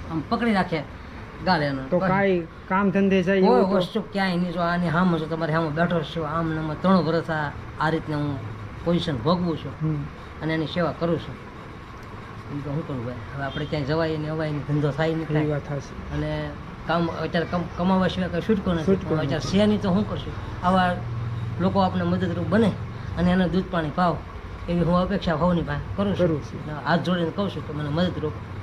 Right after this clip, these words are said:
Speaker 1: બનતા રહેજો, આ મારી પ્રાર્થના.
Speaker 2: અને મિત્રો, ભાઈ હમણાં કોટડા પણ ફરવા પણ ગયા હતા. અ, ક્યાં ક્યાં સુધી છે એવા?
Speaker 1: આમ,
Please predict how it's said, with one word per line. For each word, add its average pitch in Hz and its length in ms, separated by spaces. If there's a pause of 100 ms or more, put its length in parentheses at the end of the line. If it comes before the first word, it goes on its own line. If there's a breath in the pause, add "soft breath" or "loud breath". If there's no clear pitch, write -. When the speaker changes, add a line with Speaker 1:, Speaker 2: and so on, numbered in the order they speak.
(240)
Speaker 1:
બનતા 175 240
રહેજો, - 760
આ 165 40
મારી 135 200
પ્રાર્થના. - 460 (1080)
Speaker 2:
અને 196 140
મિત્રો, 190 440 (100)
ભાઈ 170 260
હમણાં 180 300
કોટડા 185 480
પણ 180 180
ફરવા 185 400
પણ 165 200
ગયા 160 240
હતા. 143 180 (1200)
અ, 156 220
ક્યાં 196 200
ક્યાં 214 140
સુધી 208 280
છે 208 120
એવા? 214 240
Speaker 1:
આમ, 160 500